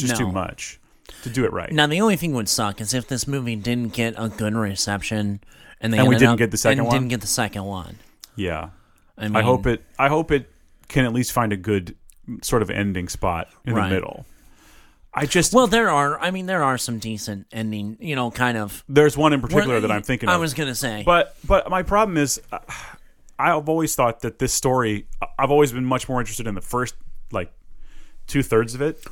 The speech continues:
Speaker 2: Right.
Speaker 1: And then the, the end kind of, and maybe it's because the movies are so long and the, you know, whatever, that I,
Speaker 2: And
Speaker 1: like, by
Speaker 2: kinda
Speaker 1: the time,
Speaker 2: fades off.
Speaker 1: by the time I get to
Speaker 2: Yeah.
Speaker 1: the end, I'm like, "Oh, boy, <laughs> what time is it?"
Speaker 2: <laughs>
Speaker 1: I've eaten three meals during this.
Speaker 2: <laughs> Yeah.
Speaker 1: Um,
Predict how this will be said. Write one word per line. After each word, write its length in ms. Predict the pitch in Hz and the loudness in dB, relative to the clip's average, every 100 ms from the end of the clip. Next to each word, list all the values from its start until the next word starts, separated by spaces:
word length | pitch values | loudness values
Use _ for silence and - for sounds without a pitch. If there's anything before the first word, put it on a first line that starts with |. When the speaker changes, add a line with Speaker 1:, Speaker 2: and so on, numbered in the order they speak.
| - | -8
Speaker 2:
Right. 220 | 147 139 | 2 4
Speaker 1:
And 140 | 127 127 | 4 -2
then 80 | 120 | -4
the, 160 | 127 113 | -8 -6
the 120 | 117 | 0
end 340 | 113 117 123 110 | 2 2 0 -4
kind 220 | - 120 | -4 -2
of, 340 | 110 101 - - - - - - | -4 -6 -16 -20 -20 -20 -16 -2
and 140 | 160 | 2
maybe 200 | 165 190 | 4 2
it's 100 | 175 | 0
because 300 | 165 156 160 | -2 0 0
the 80 | 123 | 2
movies 320 | 127 127 127 | 0 2 0
are 60 | 117 | 0
so 200 | - 123 | 0 2
long 340 | 117 120 123 | 4 4 2
and 100 | 123 | 0
the, 60 | 107 92 - | -4 -6 -14
you 80 | - | -6
know, 60 | 127 | 0
whatever, 440 | 117 117 123 123 | 2 2 0 -4
that 140 | 117 110 | 0 4
I, 40 | |
Speaker 2:
And 60 | 107 | 4
Speaker 1:
like, 100 | - | 4
by 80 | 123 | 4
Speaker 2:
kinda 120 | 127 | 4
Speaker 1:
the 100 | 123 | 2
time, 140 | 120 | 0
Speaker 2:
fades 140 | 113 117 | 0 -2
off. 220 | 110 113 | 0 2
Speaker 1:
by 100 | 135 | 2
the 60 | |
time 220 | 131 139 131 | 4 0 0
I 60 | |
get 140 | 117 123 | 0 2
to 60 | 147 | 4
Speaker 2:
Yeah. 20 | |
Speaker 1:
the 140 | 139 135 | 4 4
end, 160 | 139 | 2
I'm 80 | 139 | 0
like, 160 | 113 101 | -2 -4
"Oh, 180 | 113 104 | -6 -6
boy, 360 | 87 98 87 | -6 -6 -6
<laughs> 240 | 85 110 - | -6 -10 0
what 500 | 180 175 143 135 - | 2 4 4 4 4
time 260 | 175 131 | 4 2
is 140 | - - | 2 -2
it?" 380 | 107 120 120 - 110 - | -4 -4 -8 -8 -14 -14
Speaker 2:
<laughs> 220 | - - | -20 -12
Speaker 1:
I've 140 | 107 | -4
eaten 200 | 127 120 | -4 -4
three 180 | 104 131 | -2 0
meals 360 | 123 127 107 98 | 2 4 2 2
during 260 | 101 95 95 | 2 2 0
this. 260 | 90 90 | 0 -2
Speaker 2:
<laughs> 40 | - | -4
Yeah. 180 | 147 95 - - _ | -8 -10 -16 -20 _
Speaker 1:
Um, 480 | - 123 98 92 95 | 0 4 4 2 -4